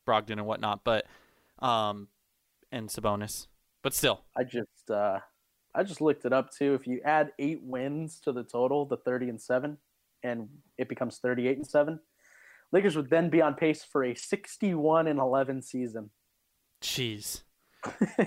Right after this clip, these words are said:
Speaker 2: That's, that's pretty nuts, man.
Speaker 1: Yeah, that's looking, I, all right, hot take. Do you wanna say it now? Do you think the Lakers win sixty games in a seventy-two game season? I'm gonna say yes.
Speaker 2: I think it's,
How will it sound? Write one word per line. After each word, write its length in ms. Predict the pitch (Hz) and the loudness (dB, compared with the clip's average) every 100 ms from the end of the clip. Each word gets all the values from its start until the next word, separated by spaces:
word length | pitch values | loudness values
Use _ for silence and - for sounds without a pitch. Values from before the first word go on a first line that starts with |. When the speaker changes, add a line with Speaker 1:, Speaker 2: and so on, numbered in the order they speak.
| - 240 - - 208 | 0 -2 0 0 0
Speaker 2:
That's, 240 | 180 - - | -2 -4 -8
that's 360 | 151 139 131 - | -4 0 0 0
pretty 280 | - 156 | 0 2
nuts, 400 | 113 117 120 - 107 | 2 2 2 0 -10
man. 200 | 104 101 - - _ _ _ _ _ _ _ | -12 -14 -20 -20 _ _ _ _ _ _ _
Speaker 1:
Yeah, 320 | - 135 143 127 | -2 0 0 0
that's 200 | 113 - | -2 0
looking, 420 | 139 151 131 131 | 0 0 -2 -2
I, 240 | 120 139 151 _ _ _ _ _ _ _ _ - | 0 0 -2 _ _ _ _ _ _ _ _ -2
all 80 | 143 | 4
right, 220 | 170 165 - | 4 2 0
hot 260 | 156 151 - | 0 0 0
take. 240 | 170 147 | -2 -2
Do 80 | 139 | -2
you 80 | 135 | 0
wanna 300 | 131 123 117 - | 2 0 -4 -8
say 240 | - 147 | 0 2
it 60 | 123 | 2
now? 160 | 131 135 | 2 2
Do 80 | 123 | 0
you 40 | |
think 140 | 135 | -2
the 60 | 123 | 0
Lakers 240 | 123 120 117 | 0 0 -2
win 120 | 117 | 0
sixty 280 | - - 120 | -2 -4 -2
games 360 | 120 110 104 | 0 0 -2
in 100 | - | -6
a 20 | 117 | -4
seventy-two 380 | 127 110 107 113 | 0 0 -2 -4
game 140 | 107 | -4
season? 280 | 117 107 101 - _ _ _ _ _ - - _ - | -6 -10 -12 -16 _ _ _ _ _ -20 -20 _ -10
I'm 60 | 135 | -6
gonna 60 | |
say 140 | 143 127 | -2 0
yes. 440 | 110 104 - - - - - - - - - - - - - | 2 2 0 -6 -6 -6 -8 -8 -10 -12 -14 -16 -18 -20 -6
Speaker 2:
I 80 | 131 | -2
think 180 | 131 147 | 0 0
it's, 300 | 123 - - | 0 -2 -8